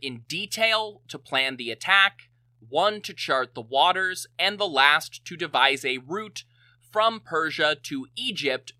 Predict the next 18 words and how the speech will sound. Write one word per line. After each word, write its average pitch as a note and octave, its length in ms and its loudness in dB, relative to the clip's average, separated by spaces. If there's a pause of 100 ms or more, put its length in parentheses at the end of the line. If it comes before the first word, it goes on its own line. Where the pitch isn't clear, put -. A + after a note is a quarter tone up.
for E3 160 2
Alexander's D3 800 2
ambitions F3+ 640 -4
of E3 180 -6
conquering C#3+ 600 -2
the C#3 100 0
whole B2 400 -6
Arabian A2 640 -6
region. E3 440 -2 (920)
The A#3 340 0
captain A#3 640 4
tasked - 640 2 (140)
with F3 280 -4
that F3 240 6
last C3+ 500 0
job B2 500 2 (240)
gave A3 320 4
up E3 260 4